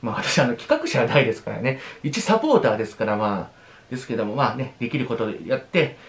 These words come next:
こう、開幕に向けて、ですね、再開に向けて、心一つになっていければいいなという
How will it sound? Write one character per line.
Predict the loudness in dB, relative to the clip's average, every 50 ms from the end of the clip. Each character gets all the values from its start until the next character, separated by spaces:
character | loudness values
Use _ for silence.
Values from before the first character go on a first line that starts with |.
| -20 -20 -20 _
こ | -8 -6 -6 -6 -4
う、 |
開 | -4 -2 0 0
幕 | 0 -2 -4 -4
に | -6 -6
向 | -6 -6
け | -4 -6
て、 | -6 -4 -8 -10 -10 -14 -20 -20 -20 -20 -20 -20 -20 -16 -14
で | -8
す | -6
ね、 | -4 -2
再 | -2 -2 -2 -2
開 | -2 -4
に | -4
向 | -2 -4
け | -4 -4
て、 | -4 -4 -6 -8 -12 -20 -20 -20 -20 -20
心 | -20 -6 -2 0 0 0
一 | 2 2 2 2
つ | 2 2
に | 0
な | -2 -2
っ | -4
て | -4 -6
い | -4
け | -2 -2
れ | -2
ば | -2 -2
い | -4 0 0 2 2
い |
な | 2 2 0
と | 0 -2
い | -4
う | -4